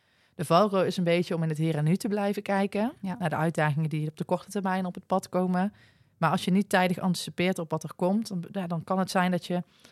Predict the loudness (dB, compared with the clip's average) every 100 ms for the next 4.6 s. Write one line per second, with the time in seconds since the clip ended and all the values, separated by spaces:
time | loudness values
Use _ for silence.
0 | -6 -2 0 0 0 -4 -6 -12 -2 -2
1 | -2 -4 -2 0 0 0 0 4 4 2
2 | -4 -4 -4 -4 -2 -2 -2 -2 0 0
3 | 0 -2 -2 0 0 2 2 4 4 4
4 | 4 2 0 -2 -2